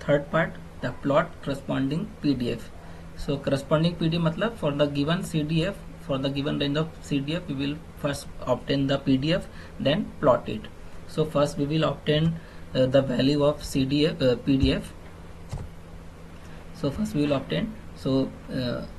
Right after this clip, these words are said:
one by one for each interval we will find the P D F. So X less than zero, for X less than zero,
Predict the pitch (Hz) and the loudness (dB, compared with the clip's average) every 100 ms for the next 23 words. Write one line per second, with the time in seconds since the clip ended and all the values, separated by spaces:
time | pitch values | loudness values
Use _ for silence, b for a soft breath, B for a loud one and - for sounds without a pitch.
0 | - 143 139 143 147 151 165 160 139 135 | -8 0 2 6 6 6 4 2 2 2
1 | 135 143 139 147 156 143 143 147 131 135 | 2 2 2 2 2 2 2 2 2 4
2 | 147 143 - 131 131 147 180 - B B | 4 4 2 2 4 2 0 -6 B B
3 | - - 143 143 131 131 143 131 147 147 | -10 -2 0 2 2 2 2 2 4 2
4 | 180 160 170 - 135 131 143 135 147 147 | 2 0 -2 0 2 2 2 0 2 2
5 | 147 156 220 | 4 2 0